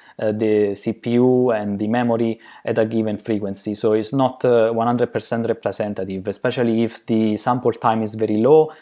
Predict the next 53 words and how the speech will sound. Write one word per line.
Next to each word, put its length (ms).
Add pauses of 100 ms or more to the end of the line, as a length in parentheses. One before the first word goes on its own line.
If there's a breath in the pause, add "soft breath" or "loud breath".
(140 loud breath)
You 140
may 180
not 220
get 260
always 280
the 80
same 220
result, 520
uh, 80
and 160
it 60
may 220
be 200
a 60
bit 200
flaggy. 380
At 120
least 200
in 100
my 140
experience, 520
I 100
like 320
to 160
have, 200
uh, 80
you 140
know, 80
at 120
least 200
five 360
or 140
ten 220
seconds 380
benchmark, 480
at 140
least 180
for 100
this 200
case 360
here. 280 (640 soft breath)
So 160
at 140
least 180
this 140
allows 280
us 140
to 100
collect 380
as 180
more 480
samples, 680
uh, 140